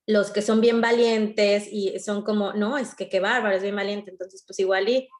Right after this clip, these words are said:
tapaste tu parte sensible por encontrar tu valor ahí, ¿no? O, o si era supervalorado los, los méritos laborales y estás en una búsqueda implacable en tu tercer doctorado por, por encontrar ese valor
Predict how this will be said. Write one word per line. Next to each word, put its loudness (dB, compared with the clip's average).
tapaste 0
tu -2
parte -2
sensible -2
por -4
encontrar -4
tu -4
valor -2
ahí, -6
¿no? -12
O, 0
o 2
si 2
era 2
supervalorado 4
los, 0
los 0
méritos -2
laborales 0
y -4
estás -8
en -2
una 0
búsqueda -2
implacable -2
en -6
tu -10
tercer -4
doctorado -2
por, -4
por 2
encontrar 0
ese -4
valor -2